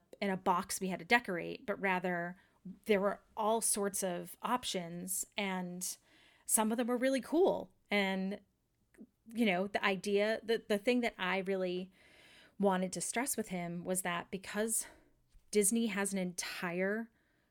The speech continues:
division that just does weddings, there wouldn't be a whole lot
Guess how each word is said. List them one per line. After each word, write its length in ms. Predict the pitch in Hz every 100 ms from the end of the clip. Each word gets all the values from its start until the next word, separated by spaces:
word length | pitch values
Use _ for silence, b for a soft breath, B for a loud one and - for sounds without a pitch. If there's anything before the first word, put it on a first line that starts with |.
| _
division 680 | 202 170 247 208 151 185 277 - _ b b b _
that 220 | 196 185 - -
just 420 | 202 185 202 - - -
does 440 | 190 175 180 - - _
weddings, 680 | 202 196 160 175 226 226 - B B B B B _ _
there 360 | 220 202 196 - _ _ _ _ _ 196
wouldn't 320 | 190 220 247 202
be 180 | 226
a 80 | 196
whole 360 | 180 - 202 202
lot 340 | 185 185 190